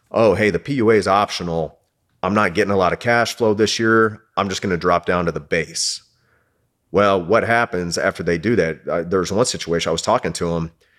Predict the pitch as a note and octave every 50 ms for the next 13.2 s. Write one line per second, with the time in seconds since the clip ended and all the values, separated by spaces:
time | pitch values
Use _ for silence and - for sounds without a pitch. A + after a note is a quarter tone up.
0 | _ _ _ - F#2 G2 G#2+ G2+ G2 F#2 E2 - G2+ G#2 G#2 G#2+ G2+ - - -
1 | F2 - - A2+ G2 F2 F2+ E2+ F2 G2+ A#2+ A#2+ G2 F2+ F2 F2 E2+ E2 - -
2 | _ _ _ _ _ _ _ _ _ _ _ _ _ _ _ _ - G2 G2 F#2+
3 | G#2 A#2+ A2+ F2 E2+ F2+ A#2 B2 C3 A#2+ B2 A#2 A2+ G#2 F#2 - - A#2 G2+ G2
4 | - - G#2 G#2+ G#2 G2+ G2 F2 E2 - - G#2 G2+ G2+ G2+ F#2 F2+ F2 E2+ D#2
5 | D#2 F#2 B2 D3+ C#3+ F#2 - - - - _ _ _ _ _ _ _ _ _ _
6 | _ _ _ _ _ _ _ - A#2 B2+ B2 A#2+ A2 - - G2 F2+ D2+ - -
7 | _ _ - A#2 C#3 D3+ C3+ - - - - G2+ F2+ E2+ D#2 D2 D2 D2+ - -
8 | G2 G#2+ B2+ D#3 D#3 C#3+ C3+ B2+ - _ _ _ _ _ _ _ _ - G2 C3
9 | C#3+ - E3+ D#3+ D3+ D3 D3+ B2+ B2+ G#2 - - - B2 B2 C3+ C#3 B2+ A#2+ A#2+
10 | G2 D2+ F#2+ G#2 G#2 G#2+ G#2 F#2+ F2 D#2+ D#2+ - - - C#3 D#3 D#3 A#2+ G2 F#2
11 | G2 - - - - _ _ _ _ _ _ _ - A2 A#2+ B2 B2 A2+ G2 G2+
12 | A2+ A2+ - - G#2 - C3+ F#3 E3 B2+ F#2+ F2+ F2 E2+ E2+ D#2 D2+ D2+ C#2 E2+
13 | D2 C#2+ C#2 C#2+